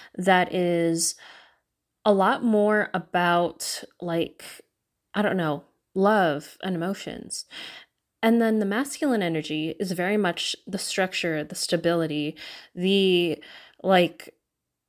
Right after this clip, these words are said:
I don't know, the doing. There you go. It's a lot more action-oriented. It's a lot more, you know, the doer than the receiver.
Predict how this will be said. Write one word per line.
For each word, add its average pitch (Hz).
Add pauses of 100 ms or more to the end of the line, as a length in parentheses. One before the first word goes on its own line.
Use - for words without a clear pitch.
(260)
I 202
don't 196
know, 170
the 175
doing. 180 (100)
There 185
you 165
go. -
It's 214
a 226
lot 214
more 196
action-oriented. 175 (320)
It's - (140)
a 190
lot 180
more, 180 (600)
you 214
know, 147 (180)
the 185
doer 175
than 170
the 151
receiver. -